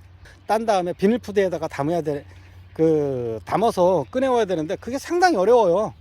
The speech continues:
뭐 저희 같은 경우에는 이게 이 거의 한, 한 팔십 미터 이상이 되다 보니까 이 처음에서부터 끝에까지 들고 나오는 것도 일입니다.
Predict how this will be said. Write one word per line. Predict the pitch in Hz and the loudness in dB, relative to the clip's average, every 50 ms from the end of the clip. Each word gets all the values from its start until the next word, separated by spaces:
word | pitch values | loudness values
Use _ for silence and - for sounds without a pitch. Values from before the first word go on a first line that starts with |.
| - - - - - - - - - - - - | -20 -20 -20 -20 -20 -20 -20 -20 -20 -20 -20 -12
뭐 | - 202 214 214 208 196 190 180 - - - 175 180 | -6 -4 -2 0 0 -2 -2 -4 -8 -12 -20 -20 -8
저희 | - - 220 247 240 | -2 0 2 2 2
같은 | 240 233 - 226 | 0 -2 -2 -2
경우에는 | 226 214 208 202 196 196 190 180 185 180 165 - - - - - - - | -2 0 0 -2 -2 -2 -4 -4 -4 -6 -6 -8 -12 -18 -20 -20 -14 -10
이게 | 202 196 190 220 208 202 190 185 180 165 - - | -6 0 2 2 2 2 2 0 0 -2 -6 -8
이 | - 190 196 196 185 175 170 156 143 - | -12 -10 -8 -6 -6 -6 -6 -6 -8 -6
거의 | - - 208 220 208 | -2 0 2 2 2
한, | 208 180 160 147 123 - _ - - - - - - - - - - - - - - - - - - - - - - - - - - - | 0 0 -4 -6 -10 -12 _ -20 -20 -20 -20 -20 -20 -20 -20 -20 -20 -20 -20 -20 -20 -20 -20 -20 -20 -20 -20 -20 -20 -20 -20 -20 -20 -20
한 | - 180 - | -20 -14 -6
팔십 | - 262 285 - - 302 | -2 -2 -2 -2 -2 -2
미터 | 294 285 277 254 233 226 196 | 0 0 2 2 2 2 2
이상이 | 190 196 220 233 220 214 | 0 0 -2 -2 -2 -2
되다 | 156 165 165 202 214 | -4 -4 -2 -2 -2
보니까 | 185 185 165 156 - - 233 226 160 113 98 - - - - - - - - - - - - - - - - - - | -2 -2 -4 -4 -2 -2 0 0 0 -2 -6 -12 -20 -20 -20 -20 -20 -20 -20 -20 -20 -20 -20 -20 -20 -20 -18 -10 -6
이 | 240 262 262 247 208 - - - - | -2 -2 -2 -2 -4 -8 -14 -16 -14
처음에서부터 | - - 320 349 359 349 330 311 254 277 262 240 - 214 | -2 2 4 4 4 4 2 2 0 -2 -6 -6 -8 -8
끝에까지 | - - 302 - 330 - 285 277 214 202 185 | -8 -6 -4 -2 0 2 2 2 0 0 -4
들고 | - - 240 254 277 | -6 -6 -4 -2 0
나오는 | 226 160 170 233 277 285 262 | 2 4 4 4 4 2 0
것도 | 226 - - | -4 -4 -4
일입니다. | 170 202 233 269 240 208 147 127 95 - | -4 -4 -2 -2 -2 -2 -4 -6 -8 -10